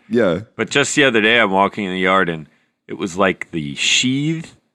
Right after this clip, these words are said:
Speaker 2: to my kid's plastic samurai sword or something.
Speaker 1: Mm-hmm.
Speaker 2: But it was just laying in the grass, and my eye crossed over it, and, and I sort of was, like, immediately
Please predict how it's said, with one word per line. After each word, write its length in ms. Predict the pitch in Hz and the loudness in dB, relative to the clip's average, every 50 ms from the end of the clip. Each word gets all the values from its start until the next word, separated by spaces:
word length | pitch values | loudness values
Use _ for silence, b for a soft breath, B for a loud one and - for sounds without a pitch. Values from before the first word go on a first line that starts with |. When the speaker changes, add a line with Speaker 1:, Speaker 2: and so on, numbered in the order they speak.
| _ _ _ | _ _ _
Speaker 2:
to 580 | - - - 110 101 98 95 92 90 82 - - - | -10 -4 -2 0 0 2 0 -2 -4 -6 -8 -12 -8
my 200 | 90 90 90 82 | -6 -4 -4 -6
kid's 360 | - - 110 104 95 85 - | -4 -4 -4 -4 -4 -4 -10
plastic 640 | _ - - 101 98 95 98 95 - - 101 90 - | _ -6 -2 0 2 2 2 0 -2 -8 -8 -8 -8
samurai 560 | - - 104 95 95 101 104 104 104 104 107 | -6 -4 -2 -2 -2 -2 0 0 0 0 0
sword 400 | 104 - - 120 110 113 110 104 | -2 -4 -4 -2 0 0 0 -2
or 80 | 113 | -4
something. 560 | 113 - - 120 113 110 - - 113 110 113 - - | -6 -4 -4 -6 -6 -6 -8 -10 -10 -10 -12 -10 -6
Speaker 1:
Mm-hmm. 400 | 104 104 98 107 101 98 101 101 - - _ _ | -4 -2 0 2 2 0 0 -2 -8 -18 _ _
Speaker 2:
But 100 | - 123 | -4 -2
it 20 | 127 | -2
was 140 | 123 110 | -2 -2
just 160 | 123 139 107 117 | -4 -4 -4 -2
laying 420 | 110 113 117 135 156 151 139 127 | 0 2 4 4 4 4 2 2
in 100 | 120 113 | 0 0
the 60 | 104 87 | -2 -2
grass, 720 | 78 90 95 104 113 123 110 90 85 82 - - - - b b b b b b b b _ _ _ - | 0 2 4 4 4 4 4 4 2 0 -2 -6 -14 -18 b b b b b b b b _ _ _ -6
and 360 | 104 101 98 95 92 85 - - - | -4 -4 -2 -4 -4 -6 -10 -14 -12
my 240 | - 101 95 95 78 | -4 -2 0 0 2
eye 260 | - 98 107 113 120 113 | 2 2 2 2 2 0
crossed 560 | - - - 120 110 107 101 95 - - - - | -2 -4 -2 0 2 2 2 0 -4 -12 -10 -6
over 340 | - 98 104 95 92 87 80 | -4 -4 -4 -4 -6 -6 -6
it, 140 | 65 - - _ _ - | -8 -10 -12 _ _ -14
and, 200 | 85 87 60 - - _ _ _ _ _ _ | -10 -10 -10 -10 -12 _ _ _ _ _ _
and 400 | 95 92 87 85 82 76 71 - - _ _ _ _ _ _ _ _ - | -8 -8 -6 -8 -10 -12 -14 -18 -20 _ _ _ _ _ _ _ _ -8
I 100 | 85 82 | -8 -8
sort 320 | - - - 104 95 85 | -8 -6 -4 -4 -2 -2
of 300 | 87 82 73 - - - _ - | -2 -4 -6 -8 -16 -20 _ -6
was, 260 | 90 87 82 80 73 | -6 -6 -6 -4 -4
like, 340 | 76 71 69 65 - - - _ _ _ _ _ _ _ _ _ _ | -4 -4 -4 -6 -10 -14 -20 _ _ _ _ _ _ _ _ _ _
immediately 960 | - 104 98 95 98 98 95 95 87 - - 69 85 85 82 80 78 73 - - | -8 -6 -4 -2 0 2 2 2 0 -2 -4 -4 -4 -2 -2 -2 -4 -6 -8 -14